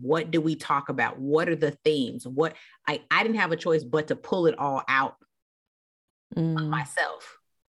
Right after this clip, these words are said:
Speaker 1: Then the crazy part about it is I got it all together, and it, and I, and I hoarded it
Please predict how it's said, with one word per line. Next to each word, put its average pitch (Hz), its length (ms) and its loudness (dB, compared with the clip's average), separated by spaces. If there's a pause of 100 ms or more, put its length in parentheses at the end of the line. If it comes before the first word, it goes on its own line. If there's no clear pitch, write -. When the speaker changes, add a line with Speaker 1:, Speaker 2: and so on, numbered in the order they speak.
(880)
Speaker 1:
Then 185 320 2
the 175 80 -2
crazy 202 320 0
part 156 180 -2
about 143 180 2
it - 20 -4
is 139 120 -10
I 131 60 -6
got 135 220 0
it 190 80 0
all 190 100 2
together, 131 560 -4 (480)
and 143 140 0
it, 143 160 -4
and 151 120 0
I, 131 280 2
and 156 220 -4 (380)
I 160 180 0
hoarded 208 640 4
it - 140 -6